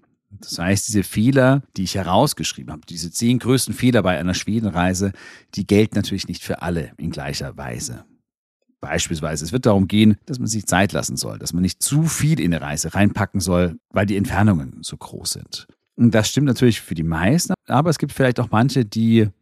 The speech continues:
total gerne Auto oder Motorrad fahren und sagen, „Ich bin total gerne viel unterwegs, das macht mir nichts aus, ähm, das ist total schön.“ Aber andere sind davon eben sehr gestresst. Das heißt, wenn man solche zehn Fehler sammelt, ja, dann ist es immer irgendwie so ein Pauschalurteil und Pauschalurteile treffen natürlich nie auf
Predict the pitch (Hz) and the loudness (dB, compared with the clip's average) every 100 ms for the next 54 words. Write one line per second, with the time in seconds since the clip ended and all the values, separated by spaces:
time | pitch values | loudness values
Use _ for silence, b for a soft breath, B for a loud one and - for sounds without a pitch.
0 | _ - - 123 123 113 131 135 - 104 | _ -10 -4 -2 0 2 2 2 0 -2
1 | 107 - 76 - - 90 82 80 - 120 | -2 -2 -4 -6 -8 -8 -6 -6 -2 2
2 | 113 82 67 - 80 87 98 92 92 95 | 2 0 -6 -4 -2 -2 -2 -2 -2 -2
3 | 117 - 120 120 113 131 202 185 143 151 | -6 -2 2 2 0 -4 -4 -6 -4 -2
4 | 131 - - 175 135 127 113 123 - - | -2 -6 -6 -4 -2 0 2 2 0 -6
5 | _ 113 135 127 123 110 87 113 147 139 | _ 0 0 4 6 6 4 4 4 2
6 | - - 107 104 120 117 110 110 110 - | -4 -2 0 0 -2 -4 -2 -2 0 0
7 | 117 117 - 110 117 - 95 92 - 85 | -2 -2 -4 0 2 0 -2 -2 -4 -4
8 | 82 - 65 80 71 73 - - - 73 | -6 -8 -10 -8 -8 -8 -8 -10 -10 -10
9 | 65 - 107 127 135 - 95 92 82 80 | -12 -8 -2 2 0 2 2 2 0 -2
10 | 87 80 - 98 95 - 110 104 101 107 | -4 -6 -2 0 2 4 4 4 6 6
11 | 110 - _ _ 92 95 92 87 95 98 | 4 0 _ _ -6 -2 -2 -2 -2 2
12 | 104 98 92 92 - 92 - 98 110 76 | 2 2 2 0 0 0 0 2 2 0
13 | 69 - 76 80 76 82 76 - - - | -6 -8 -6 -6 -4 -8 -10 -14 -8 -4
14 | 90 - 85 85 90 - 85 82 101 - | -2 -2 -2 -2 -4 -4 -4 -4 -4 -2
15 | 98 107 101 - 104 120 123 82 82 - | 0 2 0 2 4 4 2 -4 -6 -6